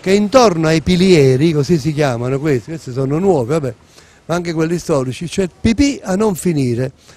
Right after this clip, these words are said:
e molte commesse al mattino, molti titolari di esercizi, al mattino la prima cosa che devono fare è lavare su questi pilieri, lavare davanti ai loro esercizi, pulire i lucchetti,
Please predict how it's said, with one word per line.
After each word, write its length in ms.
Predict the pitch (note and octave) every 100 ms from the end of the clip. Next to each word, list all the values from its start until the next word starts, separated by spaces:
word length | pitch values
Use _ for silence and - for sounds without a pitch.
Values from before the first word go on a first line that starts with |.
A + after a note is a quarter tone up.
| _
e 80 | G3
molte 380 | A3 D4 - F#3
commesse 520 | E3 E3 D#3 A#2 -
al 140 | C3 C#3
mattino, 480 | C#3 - D#3+ A#2+
molti 260 | A#2+ D3 B2
titolari 340 | A#2 B2 C#3
di 80 | A2+
esercizi, 520 | C3+ A#3 - F3+ -
al 80 | A3
mattino 400 | A#3+ G3+ G#3 G3 - - -
la 100 | A3
prima 220 | A#3 A#3 F3+
cosa 280 | D3+ C3+
che 120 | D3 F3
devono 280 | A3 C4
fare 360 | G#3+ A#2+ C3 F3 _ _ _ -
è 160 | F#3+ -
lavare 680 | E3 F3+ B2+ A#2+ D3+ D#3+ D#3+
su 140 | G#3
questi 320 | E3+ - D#3
pilieri, 400 | E3 F3+ C3 B2+
lavare 480 | C#3 D3 D#3 C3 B2+ _ - _
davanti 420 | C#3 C#3 D3+ C3
ai 60 | C3+
loro 160 | C#3 B2+
esercizi, 680 | G3+ G3 - D#3 - C#3
pulire 360 | C#3 D#3 F3+ D3+
i 40 |
lucchetti, 640 | C#3 C#3+ - E3+ - -